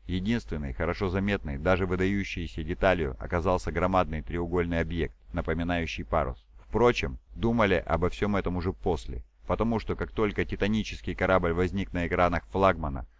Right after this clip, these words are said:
в рубке по вокс-связи Легиона прозвучал голос кристальной чистоты – изъяснявшийся на превосходном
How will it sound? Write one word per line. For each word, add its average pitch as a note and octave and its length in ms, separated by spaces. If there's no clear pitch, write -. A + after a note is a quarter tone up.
в E2 140
рубке G2+ 440
по F#2+ 120
вокс-связи G2 580
Легиона F2+ 500
прозвучал F2+ 600
голос F2+ 360
кристальной F2+ 540
чистоты – - 580
изъяснявшийся F2 880
на D2 160
превосходном F#2 680